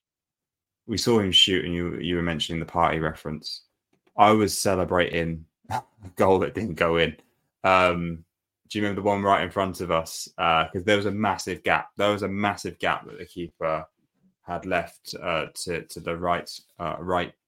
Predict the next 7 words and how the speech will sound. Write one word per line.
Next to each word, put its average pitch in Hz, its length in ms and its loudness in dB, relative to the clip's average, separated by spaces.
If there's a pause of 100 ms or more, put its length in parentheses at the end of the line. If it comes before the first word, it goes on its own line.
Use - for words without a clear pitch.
(120)
right 87 220 -4
side 85 260 -4
of 80 80 -8
his 80 140 -10
goal. 85 440 2 (560)
And 90 300 0
Rice 98 560 0